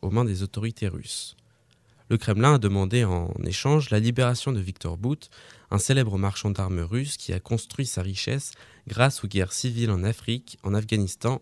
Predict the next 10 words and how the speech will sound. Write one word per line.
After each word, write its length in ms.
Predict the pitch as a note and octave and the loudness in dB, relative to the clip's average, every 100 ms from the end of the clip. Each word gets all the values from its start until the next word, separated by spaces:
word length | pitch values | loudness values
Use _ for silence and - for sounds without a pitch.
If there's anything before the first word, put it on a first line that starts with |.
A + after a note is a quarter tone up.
| - | -4
et 100 | F#2 | -2
en 100 | G#2 | 0
Amérique 360 | A#2+ G#2+ B2+ | 0 -2 -4
du 100 | G#2+ | -6
Sud. 340 | F2 - D2 - _ _ _ _ _ _ _ _ _ _ _ _ _ _ - | -8 -8 -10 -12 _ _ _ _ _ _ _ _ _ _ _ _ _ _ -4
À 80 | G2+ | 2
Taïwan, 460 | C#3+ D3+ D3 F3 | 6 6 6 4
la 160 | C3 F2+ | 4 0
tension 380 | - D#3+ - C3 | 0 0 2 4
monte. 560 | G#2 G2+ G2+ - - | 4 4 0 -8 -12